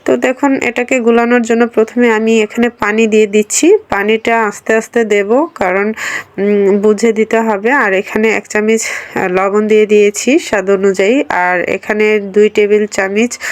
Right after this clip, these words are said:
আমি, আহ, সয়াবিন তেল অ্যাড করে দিয়েছি।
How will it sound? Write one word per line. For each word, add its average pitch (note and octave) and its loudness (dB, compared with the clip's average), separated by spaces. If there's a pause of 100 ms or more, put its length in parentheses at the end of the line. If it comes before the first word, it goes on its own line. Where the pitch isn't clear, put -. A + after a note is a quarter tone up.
(280)
আমি, G3+ 0
আহ, F#3+ 4
সয়াবিন A3 -2
তেল A#3+ 0
অ্যাড F#3 -2
করে F#3+ 0
দিয়েছি। F3 -2